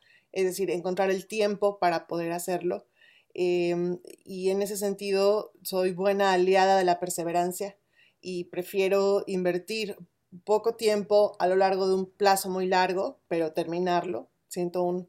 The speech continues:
un placer enorme de terminar un proyecto. Me encanta, es algo que, que, que promuevo y, y, y recomiendo profundamente. No solo el impulso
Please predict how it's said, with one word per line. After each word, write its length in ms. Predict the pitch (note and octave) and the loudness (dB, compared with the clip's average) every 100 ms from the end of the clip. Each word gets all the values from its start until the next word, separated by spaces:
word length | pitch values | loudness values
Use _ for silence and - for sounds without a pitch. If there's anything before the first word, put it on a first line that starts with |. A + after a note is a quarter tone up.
| _ | _
un 140 | G3+ | -8
placer 540 | G3 G3+ F#3 G3 F#3 F#3 _ _ _ _ - | 2 2 2 -2 -4 -6 _ _ _ _ -6
enorme 680 | F3+ F#3+ G#3+ A#3 A3 F#3 | -4 2 8 8 8 0
de 80 | E3 | -4
terminar 560 | E3 E3+ E3+ F3 F3+ - | -6 -6 -4 -2 -2 -4
un 120 | F#3+ | -6
proyecto. 640 | F#3 F3+ F3 F3 - A3 _ _ _ _ _ _ _ - - | -2 0 0 -2 -4 -8 _ _ _ _ _ _ _ -20 -12
Me 160 | E3 | -6
encanta, 440 | F3+ F#3+ G#3 G3+ F3 | 0 4 4 4 0
es 80 | |
algo 240 | F#3 F#3 F#3+ | 0 -4 -4
que, 220 | F#3 - | -6 -8
que, 440 | - E3 E3 D#3 - | -8 -8 -8 -10 -12
que 360 | E3 D#3+ D#3 | -12 -12 -10
promuevo 760 | - F3+ F#3+ G3+ G#3 G3 G#3+ A3 | -2 0 2 6 6 4 -2 -8
y, 400 | F3+ E3+ D#3+ D3+ - | -12 -10 -12 -14 -18
y, 600 | D3+ C#3+ C#3 - C3+ _ | -18 -18 -20 -20 -20 _
y 100 | D#3+ | -14
recomiendo 880 | E3 - F3 F3 G#3 G#3 G3 E3+ E3+ _ | -10 -8 -4 -2 0 0 0 -2 -6 _
profundamente. 640 | F3 E3+ E3+ E3 D#3+ D#3 | -12 -10 -8 -8 -10 -10
No 140 | E3+ F3+ | -8 -4
solo 240 | G#3 A3 | -2 0
el 80 | A3+ | 0
impulso 840 | F#3+ F3+ - A3 G#3 - A3+ A3+ | -2 -6 -6 -8 -6 -2 -2 -4